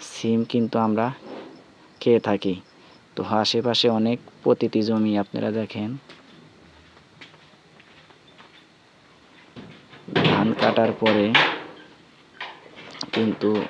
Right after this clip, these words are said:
পরিবেশটা খুবই সুন্দর লাগে। তো দেখেন একবারে ধুধু করতেছে। তো খুবই একটা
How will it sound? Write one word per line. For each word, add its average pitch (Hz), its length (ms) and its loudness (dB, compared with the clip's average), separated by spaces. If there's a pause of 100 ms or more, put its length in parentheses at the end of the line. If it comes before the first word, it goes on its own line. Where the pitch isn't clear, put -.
(160)
পরিবেশটা 120 520 4
খুবই 117 360 2
সুন্দর 117 280 4 (100)
লাগে। 95 220 0 (2000)
তো - 60 -4 (140)
দেখেন 101 280 -2 (160)
একবারে 98 420 2 (280)
ধুধু 101 300 2 (2750)
করতেছে। 107 520 0 (1700)
তো - 140 -8 (140)
খুবই 113 240 2 (100)
একটা 104 240 0